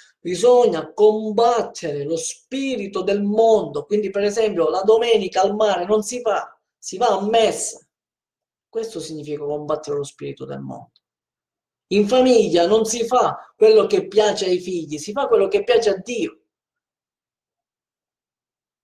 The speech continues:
Questo significa combattere lo spirito del mondo. E questo quindi significa coltivare i doni dello Spirito Santo. Combattere lo spirito del mondo, combattendo lo spirito del mondo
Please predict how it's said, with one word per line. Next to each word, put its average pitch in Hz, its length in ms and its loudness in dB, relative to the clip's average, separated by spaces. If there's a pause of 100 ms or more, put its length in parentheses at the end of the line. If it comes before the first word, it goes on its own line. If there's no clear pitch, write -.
(140)
Questo 240 320 -4
significa 156 400 -6
combattere 147 480 -6
lo 143 80 -6
spirito 143 380 -14
del 139 160 -10
mondo. - 380 -20 (800)
E - 140 -12
questo 208 340 2
quindi 233 280 0
significa 214 600 -2 (160)
coltivare 185 580 2
i 208 40 6
doni 196 220 0
dello 175 200 0
Spirito - 420 -8
Santo. 165 480 -10 (760)
Combattere 165 880 0
lo 151 100 -6
spirito 220 560 -6
del 440 180 4
mondo, 262 460 -2
combattendo 170 600 0
lo 160 80 0
spirito 180 420 -8
del 247 160 -4
mondo 202 380 -2